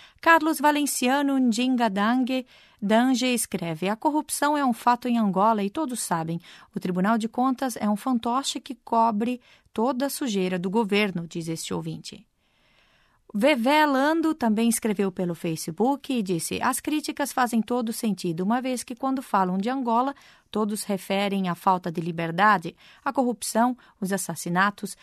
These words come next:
e as várias coisas negativas. O mentor de tudo isso é o presidente José Eduardo dos Santos." O ouvinte Orlando Egilda Estevão A P L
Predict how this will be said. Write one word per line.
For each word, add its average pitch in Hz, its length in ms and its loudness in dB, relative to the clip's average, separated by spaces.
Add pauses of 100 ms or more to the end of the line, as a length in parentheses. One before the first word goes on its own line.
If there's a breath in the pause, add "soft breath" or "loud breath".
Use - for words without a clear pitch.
(180 soft breath)
e 180 60 -6
as 165 140 -4
várias 220 360 4
coisas 180 400 -4
negativas. 202 800 -2 (260 loud breath)
O 185 60 -4
mentor 180 480 0
de 175 140 -4
tudo 240 340 -4
isso 190 320 -2 (240 loud breath)
é 233 80 4
o 254 40 2
presidente 208 640 -2
José 180 380 -4
Eduardo 170 460 -4
dos 175 200 -4
Santos." - 520 -8 (720 soft breath)
O 254 60 -4
ouvinte 302 460 2
Orlando 269 640 0
Egilda 233 640 0
Estevão 220 600 -2
A 202 120 -6
P - 140 -6
L 233 420 0